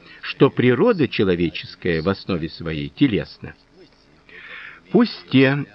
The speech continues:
то есть протестанты, кто за последние годы стремились утвердить религию созерцательную и безобрядную, не удивляются, что есть люди, считающие,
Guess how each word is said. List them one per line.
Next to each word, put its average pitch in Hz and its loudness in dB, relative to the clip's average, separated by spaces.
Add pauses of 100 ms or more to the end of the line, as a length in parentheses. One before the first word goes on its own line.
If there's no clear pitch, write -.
(240)
то 117 2
есть 95 -2
протестанты, - -2
кто 120 2 (200)
за 123 0
последние 131 2
годы 110 4
стремились 120 0 (340)
утвердить 135 2
религию 107 2
созерцательную 85 0
и 98 -2
безобрядную, 90 -2 (500)
не 175 4
удивляются, 104 0
что - -4
есть 92 -2
люди, 139 2
считающие, 85 -2